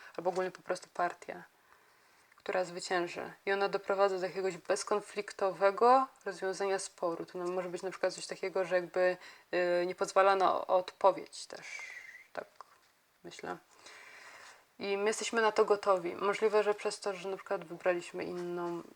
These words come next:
wybraliśmy, wybierzemy, y, inną partię, to,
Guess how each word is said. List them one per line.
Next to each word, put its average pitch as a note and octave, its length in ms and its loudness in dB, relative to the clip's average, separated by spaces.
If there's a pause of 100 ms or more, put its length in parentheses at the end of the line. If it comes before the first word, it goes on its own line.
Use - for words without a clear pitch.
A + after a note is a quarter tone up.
(160)
wybraliśmy, E3+ 760 -8
wybierzemy, F3 760 -8 (220)
y, F3+ 300 -4
inną F#3 340 -4
partię, F#3 440 -4
to, E3+ 460 -2